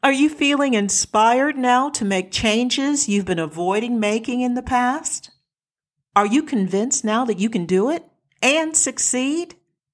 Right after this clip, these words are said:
Keep me posted on your efforts. Contact me at unmaskingpodcast at gmail dot com. That's unmaskingpodcast, all one word,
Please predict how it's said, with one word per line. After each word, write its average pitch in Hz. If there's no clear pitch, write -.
Keep 330
me 349
posted 311
on 226
your 240
efforts. -
Contact 285
me 180
at 196
unmaskingpodcast 285
at 190
gmail 262
dot 254
com. 220
That's 202
unmaskingpodcast, 277
all 226
one 302
word, 214